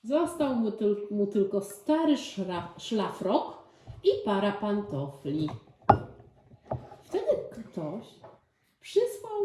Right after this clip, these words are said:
mu kufer z poleceniem: „Pakuj manatki”.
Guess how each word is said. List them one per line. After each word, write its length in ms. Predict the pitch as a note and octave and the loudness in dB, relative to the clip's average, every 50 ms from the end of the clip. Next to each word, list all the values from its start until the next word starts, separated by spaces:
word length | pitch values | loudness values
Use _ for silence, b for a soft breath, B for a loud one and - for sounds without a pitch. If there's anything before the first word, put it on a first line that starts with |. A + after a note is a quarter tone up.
| G4 - - | 0 0 0
mu 100 | F4 F#4+ | 0 0
kufer 680 | F#4+ - - - G3 - - - G#3 G3 G3 G3 G3 - | 0 -2 -4 -4 -4 -4 -2 0 0 0 0 0 -4 -8
z 140 | - - - | -14 -16 -6
poleceniem: 760 | - F4 E4+ D#4+ D4+ C#4+ - - G3 F3+ F3 E3+ E3+ E3+ F3 - - _ _ _ _ _ _ _ _ | -2 0 4 4 4 4 2 0 -2 -2 -2 -2 -4 -6 -10 -12 -16 _ _ _ _ _ _ _ _
„Pakuj 380 | - F4+ F#4 - - F4+ E4+ E4 | 0 0 0 2 4 4 6 6
manatki”. 760 | D#4 D#4 C4 G3 E3 E3 - - - - - - G3 F3+ | 4 2 2 -2 -4 -6 -10 -12 -16 -20 -16 -12 -10 -12